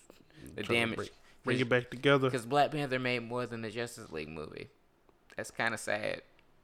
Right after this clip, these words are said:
Speaker 1: One superhero versus a movie that has, you know, some of the
Speaker 2: Four.
Speaker 1: most popular
Speaker 2: The fi-, well, I had
Speaker 1: superhero
Speaker 2: five
Speaker 1: characters.
Speaker 2: 'cause Superman popped
Speaker 1: Yeah,
Speaker 2: up in
Speaker 1: it's,
Speaker 2: it.
Speaker 1: you got Superman,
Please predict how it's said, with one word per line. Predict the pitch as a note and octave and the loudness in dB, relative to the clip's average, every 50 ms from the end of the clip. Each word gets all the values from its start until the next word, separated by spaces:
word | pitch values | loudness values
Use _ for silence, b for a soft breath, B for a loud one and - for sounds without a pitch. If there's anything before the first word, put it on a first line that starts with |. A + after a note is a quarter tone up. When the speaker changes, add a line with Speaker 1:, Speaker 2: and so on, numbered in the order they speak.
| _ _ - | _ _ -4
Speaker 1:
One | - B2 C3+ C#3+ C#3+ | 2 4 4 4 4
superhero | C3+ - C#3+ C3 - B2+ A2+ A2+ G2+ G2 G2 F#2+ - - - - - - _ _ _ | 2 0 0 0 0 0 0 2 2 4 2 2 0 -4 -8 -16 -20 -20 _ _ _
versus | - A#2 A#2 A2 - - G#2+ G2+ - | 2 2 2 2 2 -2 -6 -6 -4
a | G#2+ | -4
movie | A2 A2 A#2 A#2 A#2 A2+ A2+ A2+ | -2 2 2 2 4 4 4 4
that | A2 G2+ - - - - | 4 2 0 -2 -6 -4
has, | B2+ G#2+ G2 G2+ G2 - - - _ _ _ _ _ _ _ _ _ _ _ _ _ _ _ - | -2 0 0 -2 -2 -6 -12 -20 _ _ _ _ _ _ _ _ _ _ _ _ _ _ _ -4
you | C3+ C3 | -2 0
know, | A#2+ A2+ A2 | 2 2 2
some | G#2+ - B2+ | 4 4 4
of | A#2+ A#2+ | 6 10
the | C#3+ | 12
Speaker 2:
Four. | C3+ C3+ C3 A#2+ | 12 12 12 12
Speaker 1:
most | A#2 A#2 | 12 10
popular | C3 B2+ B2 - - A#2+ A#2 | 8 6 6 6 4 6 8
Speaker 2:
The | |
fi-, | B2+ C3 A#2 - - | 10 10 10 10 10
well, | C3 C3 C3 | 8 10 12
I | C3 C3+ | 12 12
had | C3+ A#2+ | 10 10
Speaker 1:
superhero | G#2+ | 10
Speaker 2:
five | - C#3 C3+ C3 A#2+ | 12 12 12 12 12
Speaker 1:
characters. | A#2 - B2 A#2 A2+ A2+ | 10 6 4 4 4 2
Speaker 2:
'cause | |
Superman | - - - - C3+ B2+ B2+ A#2+ A#2 A2+ A2+ | -2 -4 -2 -2 0 2 4 4 4 4 6
popped | A#2+ A#2+ G#2+ B2+ | 6 6 6 6
Speaker 1:
Yeah, | B2 | 6
Speaker 2:
up | A#2 G#2+ G#2 | 6 8 6
in | A#2+ A#2+ | 6 4
Speaker 1:
it's, | A#2+ B2 | 2 0
Speaker 2:
it. | A#2+ | -2
Speaker 1:
you | C#3 C3 | 0 4
got | B2 A#2 A2 A#2+ | 6 6 6 6
Superman, | - - C3+ B2+ C3 B2+ B2 A#2+ A#2 A#2 A#2 A#2 A#2+ B2 | 2 -2 -4 -2 -2 -2 0 2 2 2 2 0 0 -2